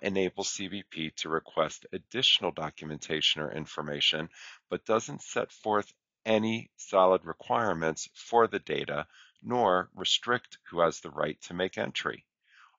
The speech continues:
Also, while advanced information is recognized for de minimis transactions,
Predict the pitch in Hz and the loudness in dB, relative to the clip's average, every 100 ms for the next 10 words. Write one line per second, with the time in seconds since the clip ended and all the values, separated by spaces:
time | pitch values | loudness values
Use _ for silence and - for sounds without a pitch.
0 | - 117 127 - 82 85 - - 87 85 | 2 4 4 2 2 2 -2 0 2 2
1 | 80 - 98 123 - 92 78 85 78 73 | 0 0 2 2 -2 -10 -8 -6 -2 2
2 | - 76 76 76 76 78 76 73 76 - | 2 0 -4 -4 -4 -4 -2 -2 -4 -10
3 | - 90 80 82 92 82 - - 80 71 | -14 -8 -4 -2 -2 -2 -2 -2 -2 -2
4 | - - - 78 78 | -2 -2 -4 -4 -6